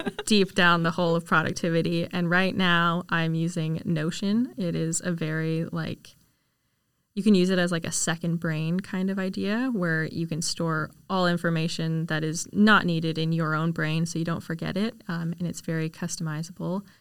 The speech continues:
Speaker 2: Um, that's one I really like. Or there's one that's called To Do. It's just, like, a to-do list, and it's,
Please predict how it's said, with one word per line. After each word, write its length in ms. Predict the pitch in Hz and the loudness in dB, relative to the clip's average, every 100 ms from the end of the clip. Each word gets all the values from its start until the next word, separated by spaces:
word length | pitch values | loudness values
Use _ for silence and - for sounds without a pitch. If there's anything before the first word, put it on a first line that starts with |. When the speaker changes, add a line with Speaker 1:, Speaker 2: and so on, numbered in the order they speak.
| _ _ _ | _ _ _
Speaker 2:
Um, 500 | 175 165 156 156 165 175 _ _ _ _ | -8 -4 -4 -4 -4 -6 _ _ _ _
that's 220 | 165 165 | -8 -6
one 140 | 165 160 | -4 -2
I 40 | |
really 200 | 156 156 | -2 -2
like. 260 | 156 160 - | -4 -6 -4
Or 500 | 190 180 175 175 180 196 | 0 2 6 4 2 0
there's 200 | 175 - | -2 0
one 160 | 170 | 0
that's 140 | 165 - | 0 -2
called 340 | - 165 165 | -4 -4 -6
To 340 | - - 190 185 | -10 -2 0 0
Do. 400 | 175 165 165 196 | 0 -2 0 -2
It's 220 | 220 - | -4 -8
just, 160 | 175 - | -8 -6
like, 120 | 170 | -8
a 60 | - | -8
to-do 460 | - 175 175 170 | -10 -8 -4 -4
list, 400 | 175 202 214 - - | -2 -4 -6 -10 -8
and 120 | 175 | -6
it's, 300 | 160 - - | -6 -8 -12